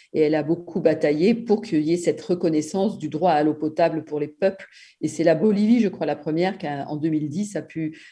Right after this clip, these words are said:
faire, euh, passer cette déclaration, euh, disons, à, à l'onu pour cette reconnaissance du droit à l'eau potable, qui n'est pas encore acquis puisque la France l'a même pas mis dans sa constitution. Bon, il y a encore beaucoup de travail à faire.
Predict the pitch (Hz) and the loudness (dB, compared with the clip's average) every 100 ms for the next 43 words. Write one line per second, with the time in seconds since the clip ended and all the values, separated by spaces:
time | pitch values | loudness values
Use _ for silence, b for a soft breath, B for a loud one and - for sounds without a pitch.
0 | _ 160 156 147 143 135 123 - 139 - | _ -2 -2 -2 -2 -2 -4 -6 -6 -2
1 | 175 165 151 151 151 139 143 - 175 160 | -2 0 -2 -4 -4 -6 -6 -6 -6 -4
2 | 143 131 139 131 160 147 147 - 151 151 | -4 -8 -10 -8 -6 -6 -6 -6 -4 -2
3 | 151 185 - - - - - 160 165 156 | 0 -2 -4 -6 -4 -4 -2 0 0 -2
4 | - 180 156 151 147 147 143 147 160 170 | -2 -2 -2 -6 -6 -4 -4 -4 -2 -2
5 | - b b _ - 170 165 160 160 165 | -4 b b _ 2 2 4 2 4 2
6 | 156 - 320 262 - 156 151 - 175 180 | 2 2 2 2 0 -2 -2 -2 -2 -2
7 | 156 151 151 160 170 156 139 143 127 131 | -4 -4 -4 -4 -2 -4 -6 -8 -8 -10
8 | - 135 - - - B B - 151 156 | -12 -10 -10 -8 -12 B B -8 -4 -4
9 | 139 156 165 170 226 - 170 160 170 - | 0 -2 0 -2 -2 0 2 2 2 2
10 | 254 | 2